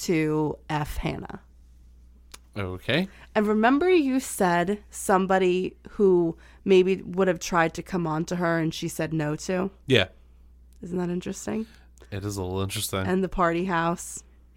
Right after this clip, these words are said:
Speaker 2: 'Cause, you know, all those kind of things do happen there.
Speaker 1: They do, and
Speaker 2: You know,
Speaker 1: it's
Speaker 2: it's,
Speaker 1: sad.
Speaker 2: it, it's very sad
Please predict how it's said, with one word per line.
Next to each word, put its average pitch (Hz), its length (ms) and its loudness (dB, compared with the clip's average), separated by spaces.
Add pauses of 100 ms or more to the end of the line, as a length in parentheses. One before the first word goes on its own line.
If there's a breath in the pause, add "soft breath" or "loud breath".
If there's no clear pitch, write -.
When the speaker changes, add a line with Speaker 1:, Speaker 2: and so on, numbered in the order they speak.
(240 loud breath)
Speaker 2:
'Cause, 151 180 2
you 185 60 4
know, 190 100 2
all 165 220 -2
those 180 180 2
kind 170 160 0
of 160 80 2
things 147 320 2
do 127 260 0
happen 98 440 0
there. 90 260 -2
Speaker 1:
They 202 140 0
do, 247 260 -2
and 185 100 2
Speaker 2:
You 175 100 4
know, 135 120 8
Speaker 1:
it's 156 80 6
Speaker 2:
it's, 202 220 6
Speaker 1:
sad. 156 120 2
Speaker 2:
it, 117 200 4
it's 98 200 -4
very 117 360 4
sad 90 420 2